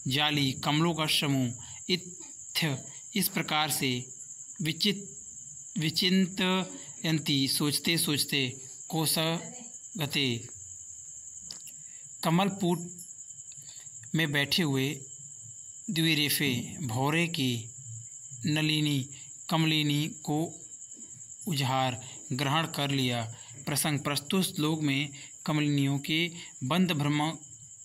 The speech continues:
भ्रम के द्वारा जीवन की अनिश्चितता के विषय में बताया गया है। अनुवाद, कमलिनी के बंध भौरा सोचता है कि रात व्यतीत होगी, सुंदर प्रभात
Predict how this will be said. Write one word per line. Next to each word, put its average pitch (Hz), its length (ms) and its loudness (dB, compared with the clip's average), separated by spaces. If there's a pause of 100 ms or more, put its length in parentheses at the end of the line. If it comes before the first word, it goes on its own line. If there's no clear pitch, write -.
(160)
भ्रम 147 300 4
के 147 220 0
द्वारा 135 320 4
जीवन 147 460 2
की 143 340 2
अनिश्चितता 147 880 0 (400)
के 190 100 4
विषय 160 320 2
में 156 160 4
बताया 131 320 0
गया 117 180 0
है। 113 280 0 (1160)
अनुवाद, 131 480 2 (380)
कमलिनी 165 1000 0 (1500)
के 170 100 4
बंध 175 300 4
भौरा 135 680 2 (240)
सोचता 151 440 0
है 151 180 4
कि 147 200 0
रात 156 280 4
व्यतीत 147 500 2
होगी, 123 640 0
सुंदर 165 480 2 (960)
प्रभात 135 640 2